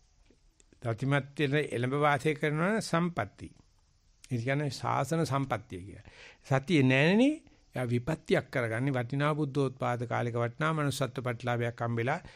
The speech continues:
සතිය නෑ. එයාට ප්‍රඥාව නෑ. එයාට එතකොට වඩන ප්‍රඥාවක් ගන්නත් බෑ. භාවනාමය ප්‍රඥා කියන්නේ සද්ද මේ, අ, සමත විපස්සනා ප්‍රඥා. කරන්න බෑ. මොකද ඒ වෙලාවේ ඉන්නේ ශාප කරගන්නේ.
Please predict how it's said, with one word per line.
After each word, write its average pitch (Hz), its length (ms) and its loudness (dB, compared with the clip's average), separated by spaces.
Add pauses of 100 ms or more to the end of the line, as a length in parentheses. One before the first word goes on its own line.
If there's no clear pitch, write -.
(140)
සතිය 123 420 -8
නෑ. 101 180 -10 (1400)
එයාට 135 260 0
ප්‍රඥාව 123 440 -2
නෑ. 135 160 -2
එයාට 131 220 0
එතකොට 143 320 -2 (920)
වඩන 147 360 4
ප්‍රඥාවක් 156 520 2
ගන්නත් 123 360 -2
බෑ. 127 140 -2
භාවනාමය 127 600 0
ප්‍රඥා 127 360 -4
කියන්නේ 151 380 0
සද්ද 120 480 -6
මේ, 107 200 -6 (680)
අ, 127 120 -12 (280)
සමත 131 420 -4 (720)
විපස්සනා 143 540 0
ප්‍රඥා. 135 420 -4 (1000)
කරන්න 127 500 -4
බෑ. - 160 -10 (100)
මොකද 143 220 -4
ඒ 135 140 2
වෙලාවේ 135 300 2
ඉන්නේ 135 200 2
ශාප 127 260 -2
කරගන්නේ. 165 520 -2